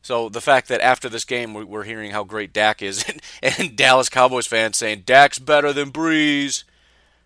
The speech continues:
Dude, thirteen points on this defense?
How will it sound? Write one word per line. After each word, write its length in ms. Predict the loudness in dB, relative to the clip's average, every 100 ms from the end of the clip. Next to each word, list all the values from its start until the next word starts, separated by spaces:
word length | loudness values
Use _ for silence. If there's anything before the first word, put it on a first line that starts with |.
| _
Dude, 280 | -10 -10 -10
thirteen 500 | -2 -2 0 -4 -2
points 560 | 2 2 4 0 -4 -4
on 160 | -2 0
this 260 | 2 0 0
defense? 680 | -4 -2 0 0 -2 -10